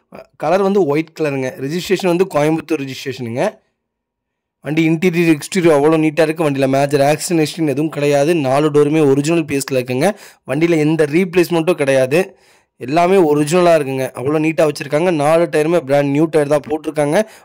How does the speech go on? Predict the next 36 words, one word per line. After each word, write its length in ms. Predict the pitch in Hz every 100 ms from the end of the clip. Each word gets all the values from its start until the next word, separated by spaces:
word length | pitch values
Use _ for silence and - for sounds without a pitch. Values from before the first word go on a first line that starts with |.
| -
வெஹிக்கிளுக்கு 340 | 156 185 165
அண்டர் 240 | 160 185 196
சேஸ் 160 | 185
முதற்கொண்டு 300 | 165 151 175
நல்லா 320 | 160 135 151
இருக்குங்க. 340 | 143 131 127 131 _ _ _ _ _ _ _
உள்ள 200 | 135 151
வுட், 280 | 147 143 139 - _ -
உ-, 240 | 147 156 139 131 127 127
வுட் 140 | 156
லெதர் 260 | 160 143 160 156
ஃபினிஷிங் 320 | 156 - 139
கொடுத்துருக்காங்க. 540 | 151 147 151 147 156 170
லெதர் 260 | 139 143 139
ஃபினிஷிங் 600 | 151 147 151 147 143 131 _ _ _ -
இன்டீரியருங்க. 600 | 135 156 170 165 143 156
அவ்வளோ 400 | 139 131 165 190
நீட்டா 260 | 170 170 175
இருக்கு. 220 | 165 202
மறக்காம 380 | 165 139 147 143
செக் 220 | 143 127
பண்ணி 180 | 165 160
பாருங்க. 420 | 151 147 170 208 - _ -
வெஹிக்கிள் 400 | 170 202 185 175
லொகேஷன் 360 | 185 175 185
கோயம்புத்தூருங்க. 580 | 156 165 165 156 165 185
நம்ம 180 | 202 147
இது 140 | 131
கோட் 220 | 123 185 180
பண்ற 220 | 185 175
பிரைஸ் 240 | 160 165
வந்து 380 | 160 160 220 208 _ _
இருபத்தி 400 | 147 185 196 180
ஒன்பது 320 | 185 175 175
லட்சத்தி 320 | 160 160 165 147
ஐம்பதாயிரம் 600 | 143 143 143 147 156